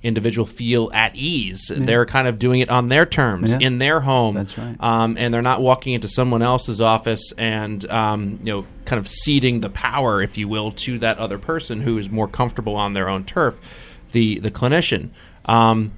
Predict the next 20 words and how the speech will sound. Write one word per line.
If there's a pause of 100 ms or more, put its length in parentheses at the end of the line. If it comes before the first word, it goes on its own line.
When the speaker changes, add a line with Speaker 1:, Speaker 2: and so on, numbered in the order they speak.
(260)
Speaker 1:
but
then,
you
know,
people
have
kind
of (220)
lost
interest
as
well
because
of
the
lack
of
a
personal
connection